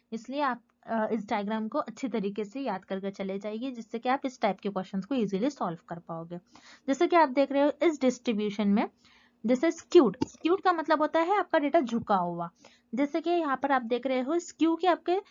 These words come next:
दो टाइप होते हैं, एक होता है पॉजिटिव स्क्यू, एक होता है नेगेटिव स्क्यू। पॉजिटिव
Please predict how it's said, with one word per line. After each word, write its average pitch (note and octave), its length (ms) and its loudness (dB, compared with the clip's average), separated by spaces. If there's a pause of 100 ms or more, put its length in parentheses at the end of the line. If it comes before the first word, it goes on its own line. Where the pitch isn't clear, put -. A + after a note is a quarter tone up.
(240)
दो B3 100 4
टाइप C4+ 240 4
होते C#4 140 -2
हैं, F4+ 60 0
एक - 40 -6
होता E4 160 -2
है G4 80 -6 (100)
पॉजिटिव A#3+ 420 -2
स्क्यू, - 300 -6
एक G4 160 -6
होता D#4+ 140 -2
है F#4+ 160 -4
नेगेटिव F#3 440 -6
स्क्यू। - 320 -8 (380)
पॉजिटिव E4+ 440 4